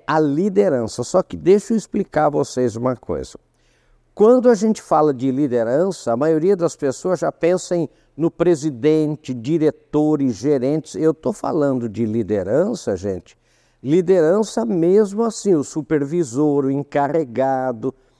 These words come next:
aquele que lidera alguém, aquele chefe imediato, aquela pessoa é que lidera alguém que é, é,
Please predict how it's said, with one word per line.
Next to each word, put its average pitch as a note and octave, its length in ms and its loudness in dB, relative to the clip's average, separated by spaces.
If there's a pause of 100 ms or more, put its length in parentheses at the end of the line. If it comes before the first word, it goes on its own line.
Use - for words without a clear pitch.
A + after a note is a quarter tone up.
(180)
aquele A3 580 2
que A3+ 220 0
lidera G3+ 640 2
alguém, E3+ 500 0
aquele C#3+ 320 0
chefe C3+ 520 -2
imediato, C3+ 960 -2
aquela E3+ 280 -2
pessoa G3+ 560 0 (320)
é F#3+ 140 2
que G3+ 240 -2
lidera G#3+ 640 2
alguém D3+ 580 2
que B2 200 -6
é, D#3+ 420 2 (420)
é, C3+ 400 0